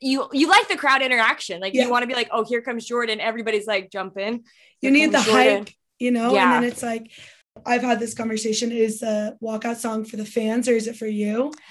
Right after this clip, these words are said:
Speaker 2: And so
Speaker 1: Yeah.
Speaker 2: it's just tough. It's
Speaker 1: I
Speaker 2: like,
Speaker 1: know.
Speaker 2: well, the fans would feed me
Speaker 1: I
Speaker 2: some
Speaker 1: can't
Speaker 2: energy,
Speaker 1: decide.
Speaker 2: so
Speaker 1: I, I can't decide right now. I need to think about that one.
Speaker 2: <laughs>
Speaker 1: But now I'm just listing all the songs I like. <laughs>
Speaker 2: I know.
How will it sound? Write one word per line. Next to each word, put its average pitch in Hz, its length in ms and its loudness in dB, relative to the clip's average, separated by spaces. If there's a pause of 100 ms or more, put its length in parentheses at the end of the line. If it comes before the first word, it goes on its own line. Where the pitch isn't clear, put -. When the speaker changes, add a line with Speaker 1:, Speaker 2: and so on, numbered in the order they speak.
(260)
Speaker 2:
And 240 120 2
so 240 160 0
Speaker 1:
Yeah. 220 640 0 (800)
Speaker 2:
it's - 120 -6
just - 200 -4
tough. 233 500 -2 (340)
It's - 80 -8
Speaker 1:
I 180 100 -2
Speaker 2:
like, - 180 2
Speaker 1:
know. 160 300 -2
Speaker 2:
well, 233 80 -8
the 247 100 -2
fans 240 420 -4
would 226 160 -8
feed 220 240 -8
me 226 60 -2
Speaker 1:
I 214 80 4
Speaker 2:
some - 120 -2
Speaker 1:
can't 233 200 4
Speaker 2:
energy, 240 120 0
Speaker 1:
decide. 175 320 4
Speaker 2:
so - 40 0
Speaker 1:
I, 190 240 0 (100)
I 196 180 4
can't 190 260 -4
decide 160 280 -4
right 151 200 -2
now. 170 180 -4
I - 80 -2
need 185 160 -4
to 180 60 -6
think 165 240 -6
about 147 240 -2
that 151 200 -4
one. 151 360 -6 (360)
Speaker 2:
<laughs> 220 400 0
Speaker 1:
But 180 220 4
now 202 180 6
I'm 214 140 6
just 220 220 2
listing 208 320 4
all 190 180 6
the 185 100 -2
songs 185 380 0
I 156 80 0
like. 120 540 -4
<laughs> - 420 -6
Speaker 2:
I 277 220 6
know. 240 480 2